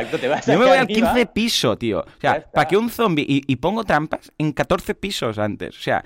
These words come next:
Speaker 2: no llega ahí ni un zombie. No, se van al bosque,
Speaker 1: De hecho,
Speaker 2: planta
Speaker 1: esto,
Speaker 2: baja,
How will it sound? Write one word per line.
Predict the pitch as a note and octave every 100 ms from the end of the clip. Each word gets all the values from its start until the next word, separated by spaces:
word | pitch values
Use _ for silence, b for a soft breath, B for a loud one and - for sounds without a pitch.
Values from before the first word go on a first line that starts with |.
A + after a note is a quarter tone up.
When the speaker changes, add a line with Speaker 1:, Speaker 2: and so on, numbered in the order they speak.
| b
Speaker 2:
no | - C#3
llega | G#3+ A3+
ahí | F#3+
ni | A#3
un | G#3
zombie. | B2+ F#3 D#3+ G#2+
No, | D#3+ - b b b
se | - C#3+
van | F3 C4+ C4+ - _
al | G2+ G2
bosque, | A#2+ G3+ - -
Speaker 1:
De | C3 E3+
hecho, | A#3 - C#3+
Speaker 2:
planta | D3+ G3 -
Speaker 1:
esto, | C#3
Speaker 2:
baja, | E3+ D#3+ B2+ -